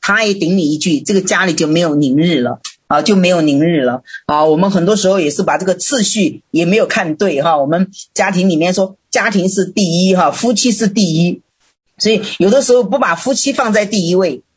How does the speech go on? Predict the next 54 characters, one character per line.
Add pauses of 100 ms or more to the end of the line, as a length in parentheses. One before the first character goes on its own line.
(140)
啊，
把
儿
女
放
在
第
一
位
啊，
那 (140)
也，
也
忽
略
了 (160)
啊
夫
妻
之
间
的
这
个
关
系
的
建
造，
那
也
是 (220)
神
不
喜
悦
的。
他
说，
你
看
圣
经
里
面
讲
的
嘛，
家
庭
永
远
就
是，